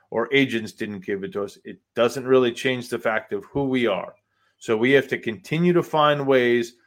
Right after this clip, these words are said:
to love and honor that sacred space within, because that is the gift we have to share with the world. That is the gift to experience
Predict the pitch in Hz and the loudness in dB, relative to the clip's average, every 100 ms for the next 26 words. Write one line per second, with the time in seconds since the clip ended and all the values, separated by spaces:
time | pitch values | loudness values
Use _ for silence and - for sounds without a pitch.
0 | _ - 117 107 117 117 117 107 110 104 | _ -6 -4 4 4 4 0 -2 -2 0
1 | 104 101 98 - 117 113 120 110 - 117 | -2 0 -2 -2 -6 -4 -8 -8 -4 -2
2 | 110 - 101 110 107 _ _ 120 120 104 | -2 -8 -6 -6 -6 _ _ -2 0 0
3 | 95 110 151 165 151 147 175 139 - - | 2 4 4 4 0 2 4 4 2 -14
4 | - _ _ _ _ _ _ _ _ _ | -20 _ _ _ _ _ _ _ _ _
5 | _ _ _ 117 120 110 107 104 - 110 | _ _ _ -2 0 2 2 0 -4 -6
6 | - 113 104 104 - 98 113 123 117 113 | 0 0 2 0 -4 -2 2 2 2 0
7 | 113 107 98 113 113 - 104 95 - - | 0 -4 -4 -2 -2 -6 -10 -10 -12 -6
8 | 117 113 110 104 | -4 -2 -6 -12